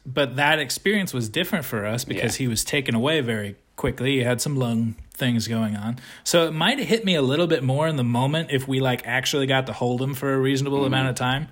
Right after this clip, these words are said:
Speaker 1: The most we got to do was, like, put our hand on him or have him hold your finger or whatever, which is crazy 'cause you're like, "Wh-, how in the hell is this possible that this thing, he's big.
Speaker 2: Yeah.
Speaker 1: Like, how do you, how do you fit that?"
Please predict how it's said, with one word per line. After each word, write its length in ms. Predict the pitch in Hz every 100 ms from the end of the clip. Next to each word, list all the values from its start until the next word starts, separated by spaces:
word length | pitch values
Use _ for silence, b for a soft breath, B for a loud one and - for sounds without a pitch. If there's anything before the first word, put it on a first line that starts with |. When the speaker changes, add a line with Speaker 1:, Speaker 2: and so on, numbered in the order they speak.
| B B
Speaker 1:
The 80 | 143
most 220 | 147 143
we 120 | 131 143
got 180 | 143
to 80 | 131
do 140 | 135 139
was, 140 | 127
like, 200 | 123 113
put 120 | 135
our 80 | 117
hand 300 | 120 123 123
on 160 | 127 127
him 140 | 131
or 240 | 117 110 -
have 180 | 127 123
him 100 | 117
hold 160 | 131 120
your 80 |
finger 260 | 110 131 113
or 40 |
whatever, 220 | 113 117 120
which 220 | 143 143
is 100 | 110
crazy 600 | - 143 135 110 113 - _ _ _ -
'cause 160 | 117
you're 100 | 120
like, 200 | 120 113
"Wh-, 240 | 123 131 -
how 280 | 127 156 165
in 80 | 131
the 100 | 104
hell 300 | 151 156 139
is 120 | 117
this 140 | 139
possible 640 | - 139 135 - 110 107 - _ b b b
that 180 | 127 131
this 240 | 175 185
thing, 400 | - 214 156 131 - B B
he's 220 | 285 285
big. 560 | 123 262 403 392 - - - b b b b
Speaker 2:
Yeah. 160 | 87 107
Speaker 1:
Like, 400 | 147 131 - - -
how 260 | - - 392
do 80 | 381
you, 140 | 269
how 120 | 247
do 80 | 415
you 120 | 330
fit 440 | - - - 349 -
that?" 420 | 151 131 151 -